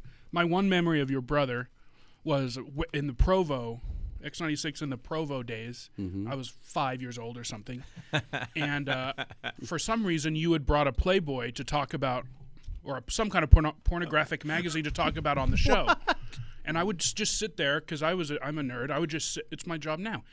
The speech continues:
Speaker 1: I just sit there next to you while you did the show.
Speaker 2: Right.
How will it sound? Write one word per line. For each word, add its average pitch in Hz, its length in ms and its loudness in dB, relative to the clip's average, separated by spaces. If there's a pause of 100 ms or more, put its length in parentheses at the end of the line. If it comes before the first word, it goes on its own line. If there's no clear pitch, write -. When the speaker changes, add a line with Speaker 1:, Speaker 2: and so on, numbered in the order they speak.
(180)
Speaker 1:
I 170 80 -2
just 180 180 -2
sit 165 140 -6
there 151 120 2
next 151 260 0
to 151 80 0
you 139 40 0
while 131 120 0
you 131 100 -2
did 131 160 -4
the 127 40 -6
show. 117 340 -4 (140)
Speaker 2:
Right. 131 220 2